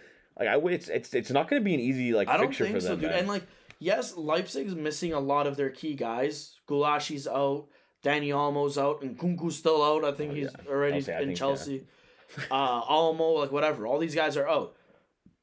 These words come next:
Speaker 2: But I think they have, like, that overall tactical discipline
Speaker 1: Mm-hmm.
Speaker 2: where City lacks it.
Speaker 1: Yeah.
Speaker 2: I think the million dollar person is gonna be, obviously, Erling Haaland, 'cause he has the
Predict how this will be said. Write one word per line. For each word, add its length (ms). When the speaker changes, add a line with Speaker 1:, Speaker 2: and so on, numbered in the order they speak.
Speaker 2:
But 220
I 140
think 560
they 380
have, 500
like, 180
that 240
overall 460
tactical 760
discipline 600
Speaker 1:
Mm-hmm. 200
Speaker 2:
where 160
City 380
lacks 440
it. 200
Speaker 1:
Yeah. 180
Speaker 2:
I 180
think 220
the 80
million 300
dollar 200
person 340
is 80
gonna 140
be, 300
obviously, 480
Erling 300
Haaland, 380
'cause 200
he 160
has 280
the 220